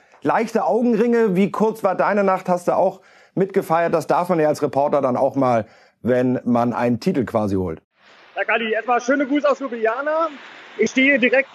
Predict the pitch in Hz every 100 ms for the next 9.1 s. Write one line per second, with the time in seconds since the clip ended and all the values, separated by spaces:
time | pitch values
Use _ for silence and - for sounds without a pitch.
0 | - 254 254 233 233 220 196 185 240 269
1 | 277 - 254 226 247 208 220 269 277 254
2 | 233 185 220 269 311 294 - - - -
3 | - 220 170 269 - 294 285 277 294 269
4 | 262 247 220 233 214 - 294 294 294 285
5 | 247 - 262 277 - 233 240 233 202 180
6 | 226 285 269 247 233 247 285 277 285 269
7 | - - - 240 247 226 220 254 254 269
8 | - 277 254 - 269 277 277 240 226 262